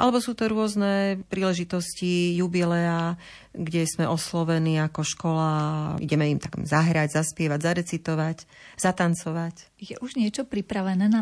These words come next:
Speaker 2: vydanie? Elka, nejaké pesničky, že už sa môžeme tešiť?
Speaker 1: Áno, keď, e, sa nám to podarí, tak to bude ešte v tomto kalendárnom roku, a keď nie, tak určite do roka by sme chceli sfinalizovať výber mojich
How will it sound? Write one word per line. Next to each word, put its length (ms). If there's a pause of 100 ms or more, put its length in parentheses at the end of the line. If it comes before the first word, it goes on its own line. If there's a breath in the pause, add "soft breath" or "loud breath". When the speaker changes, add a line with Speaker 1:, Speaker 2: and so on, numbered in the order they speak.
Speaker 2:
vydanie? 560 (380 loud breath)
Elka, 400
nejaké 480
pesničky, 640
že 240
už 320
sa 160
môžeme 320
tešiť? 720
Speaker 1:
Áno, 480
keď, 240
e, 120 (360)
sa 160
nám 160
to 160
podarí, 480
tak 160
to 80
bude 240
ešte 320
v 160
tomto 560
kalendárnom 640
roku, 320
a 160
keď 320
nie, 240
tak 160
určite 720 (320 loud breath)
do 240
roka 480 (480 soft breath)
by 80
sme 240
chceli 240
sfinalizovať 960
výber 320
mojich 480